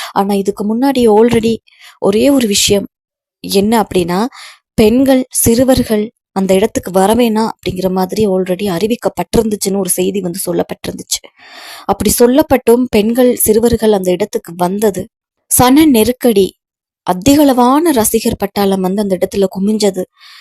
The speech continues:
இது எல்லாமே வச்சுதான் அந்த உயிர் வந்து போறதுக்கு ஒரு காரணமா இருக்கும் அப்படின்னு சொல்லி நாங்க நினைக்கிறோம். ஆனா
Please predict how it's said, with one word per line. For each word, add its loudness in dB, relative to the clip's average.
இது 0
எல்லாமே 4
வச்சுதான் -2
அந்த -4
உயிர் 0
வந்து -6
போறதுக்கு -2
ஒரு -2
காரணமா -4
இருக்கும் -6
அப்படின்னு -8
சொல்லி -4
நாங்க -8
நினைக்கிறோம். -8
ஆனா -4